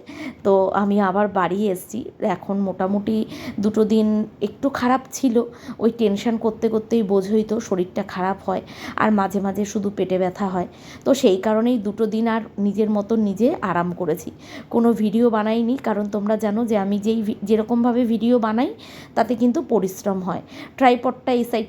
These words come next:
থেকে ওই সাইডে নেওয়া, গোছানো, করা, এগুলোতে কিন্তু অনেকটা টাইম লেগে যায়, তো সেই কারণে আর করিনি। দিদি কাজ করে দিয়ে চলে গেছে। দিদি ওদের বাড়িতে আমি দেখেছি, আমি আসলে কাজ করি সকালবেলায়, হুড়োপাড়ি করে তো এখন করতে পারি না, আর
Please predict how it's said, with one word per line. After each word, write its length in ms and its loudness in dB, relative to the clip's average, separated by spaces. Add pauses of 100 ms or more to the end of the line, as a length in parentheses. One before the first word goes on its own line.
থেকে 180 -2
ওই 120 2
সাইডে 320 0
নেওয়া, 420 2
গোছানো, 480 -2
করা, 420 0 (300)
এগুলোতে 400 0
কিন্তু 240 0
অনেকটা 500 -2
টাইম 260 2
লেগে 240 0
যায়, 180 -6 (480)
তো 60 4
সেই 240 4
কারণে 360 2
আর 140 0
করিনি। 400 -4 (1400)
দিদি 240 6
কাজ 260 2
করে 220 0
দিয়ে 180 0
চলে 260 0
গেছে। 220 -2
দিদি 280 0
ওদের 240 4
বাড়িতে 300 0
আমি 160 0
দেখেছি, 420 -2
আমি 160 0
আসলে 280 -4
কাজ 420 -4
করি 220 0
সকালবেলায়, 640 0 (440)
হুড়োপাড়ি 340 4
করে 200 0
তো 100 -4
এখন 200 0
করতে 360 -4
পারি 220 -2
না, 160 -2 (320)
আর 160 2